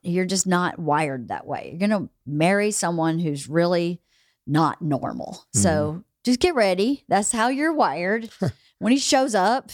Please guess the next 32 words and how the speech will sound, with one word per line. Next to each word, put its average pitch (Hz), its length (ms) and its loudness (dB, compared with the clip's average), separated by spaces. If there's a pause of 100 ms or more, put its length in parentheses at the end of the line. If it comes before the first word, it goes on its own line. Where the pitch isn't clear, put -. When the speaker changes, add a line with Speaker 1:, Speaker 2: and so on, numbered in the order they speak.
Speaker 1:
you'll 233 140 2
be 247 140 -4
fine." 120 500 -4
And 185 320 -4
he 214 160 2
was 226 160 -2
right. 240 320 0 (840)
So - 140 4
yeah, 302 140 4 (220)
after, 233 440 0
after 240 300 -2
a 233 60 2
little 240 180 0
bit, 254 200 0
I, 185 300 0
I, 185 80 -6
like, 190 320 -2
was 190 200 -8
like, 175 160 -8 (100)
"Oh 233 140 -2
no, 226 260 2
I 185 80 0
think 240 240 -2
this 226 160 -2
is, 180 160 -4
oh 220 220 0
man, 190 440 2
this 214 200 0
is 175 180 -4
the 147 140 -4
right 190 280 0
direction." 180 720 0